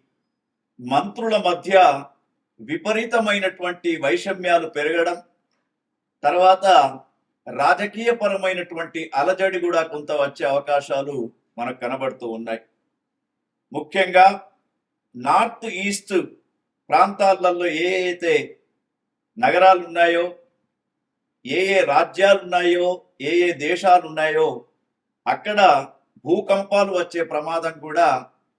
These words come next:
మనకు రెండు వేల ఇరవై ఆరు సంవత్సరంలో కొంత కనబడుతూ ఉన్నాయి. అదేవిధంగా ముఖ్యంగా హిమాలయ పరిసర ప్రాంతాలలో భూకంపాలు ఎక్కువగా వచ్చే అవకాశం కనబడుతూ ఉంది.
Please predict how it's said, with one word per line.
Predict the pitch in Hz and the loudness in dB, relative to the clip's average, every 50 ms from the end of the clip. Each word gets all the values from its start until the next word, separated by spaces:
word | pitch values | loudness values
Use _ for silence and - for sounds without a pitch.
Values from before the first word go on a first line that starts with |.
| _ _ _ - | _ _ _ -12
మనకు | 131 139 151 147 151 131 | -8 -8 -8 -8 -8 -6
రెండు | 127 135 143 175 185 | -6 -6 -6 -6 -4
వేల | 196 190 185 185 | -4 -2 -2 -2
ఇరవై | 180 175 143 147 151 170 180 180 180 | -2 -4 -6 -4 -2 0 2 2 4
ఆరు | 180 170 170 156 | 4 4 2 0
సంవత్సరంలో | 151 - - - 147 160 160 160 - 165 151 147 147 147 143 | -2 -6 -8 -8 -8 -8 -10 -10 -8 -10 -8 -6 -6 -6 -6
కొంత | 147 139 135 127 139 | -6 -10 -12 -10 -10
కనబడుతూ | 135 - 123 131 139 135 135 135 - - 120 120 | -10 -8 -8 -8 -6 -6 -6 -6 -6 -8 -10 -10
ఉన్నాయి. | 113 113 117 123 127 117 110 _ _ _ _ _ _ _ _ _ _ _ _ _ - - | -10 -10 -8 -8 -8 -8 -8 _ _ _ _ _ _ _ _ _ _ _ _ _ -8 -4
అదేవిధంగా | 117 156 170 175 180 175 180 175 170 170 180 180 190 196 - - _ _ _ _ _ _ _ _ _ _ _ _ - | 0 2 2 2 2 2 2 0 0 4 4 4 4 4 0 -14 _ _ _ _ _ _ _ _ _ _ _ _ -10
ముఖ్యంగా | 135 151 151 - - 202 190 - - 190 180 170 143 135 - - - _ _ _ _ _ _ _ _ _ _ _ _ _ _ _ _ _ _ - 139 | -10 -10 -8 -4 -4 -4 -2 2 6 6 8 8 6 4 2 -10 -18 _ _ _ _ _ _ _ _ _ _ _ _ _ _ _ _ _ _ -14 -10
హిమాలయ | 151 165 208 220 226 220 220 214 202 196 185 175 147 135 - - _ _ _ _ _ _ _ _ _ _ _ _ _ _ _ _ _ - | -2 2 4 4 4 4 4 4 6 6 6 6 6 2 -4 -16 _ _ _ _ _ _ _ _ _ _ _ _ _ _ _ _ _ -4
పరిసర | 147 175 202 202 220 214 196 190 | -2 -2 -2 0 0 2 2 2
ప్రాంతాలలో | 196 - 160 165 185 196 - - 190 190 180 175 165 175 170 165 165 180 180 165 139 139 139 - _ _ _ _ _ _ _ _ _ _ _ _ _ _ _ _ _ _ _ _ _ _ _ _ _ _ _ _ - | 0 0 -2 0 0 0 0 2 4 4 4 2 -2 -4 -4 -2 -2 -2 -2 -2 -2 -4 -10 -14 _ _ _ _ _ _ _ _ _ _ _ _ _ _ _ _ _ _ _ _ _ _ _ _ _ _ _ _ -4
భూకంపాలు | 156 180 220 - 208 196 202 202 196 190 190 185 185 175 151 139 135 139 _ - | -4 -2 -2 0 -2 -2 0 2 4 4 4 4 4 0 -4 -6 -10 -12 _ -10
ఎక్కువగా | 139 143 143 - 190 190 185 180 175 | -10 -10 -4 2 2 4 4 4 0
వచ్చే | 170 165 165 - 156 | 0 -2 -2 -2 -4
అవకాశం | 151 160 156 156 160 156 151 - 147 135 | -4 -4 -4 -2 -4 -4 -4 -6 -10 -8
కనబడుతూ | 135 139 147 156 160 165 160 156 - 156 156 | -6 -6 -6 -4 -4 -6 -6 -8 -8 -10 -8
ఉంది. | 151 151 151 147 156 160 160 - | -8 -8 -8 -10 -12 -12 -14 -16